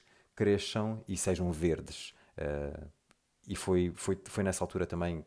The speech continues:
que, coincidentemente, eu comecei a beber sumos verdes todas as manhãs e mudei a ma-, a minha alimentação, deixei de comer carne. Ahm, os meus níveis de energia mudaram e a minha clareza,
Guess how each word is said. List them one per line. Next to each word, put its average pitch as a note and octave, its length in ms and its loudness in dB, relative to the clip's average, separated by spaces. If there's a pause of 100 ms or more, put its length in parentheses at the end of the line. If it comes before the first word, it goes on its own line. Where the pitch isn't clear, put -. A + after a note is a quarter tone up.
que, D#2 120 -6
coincidentemente, E2 720 -6
eu D2+ 60 -6
comecei D#2 280 -6
a D2+ 40 0
beber D2+ 200 -4
sumos D2+ 260 -8
verdes D2 380 -4
todas D#2 260 -6
as C#2+ 120 -6
manhãs E2+ 640 0 (300)
e F2+ 40 -6
mudei F2 220 2
a D#2 60 2
ma-, D#2+ 260 -2
a - 40 -12
minha D#2+ 200 -2
alimentação, D#2 720 -2
deixei D#2 260 -2
de - 80 -16
comer D2 240 -10
carne. F2 500 -2 (520)
Ahm, E2 580 -2 (320)
os F#2 100 -6
meus G2 200 2
níveis F#2+ 280 2
de F#2 60 2
energia E2 420 0
mudaram F2+ 800 4 (460)
e G#2 40 -2
a G2+ 40 2
minha G#2 140 2
clareza, G#2+ 360 4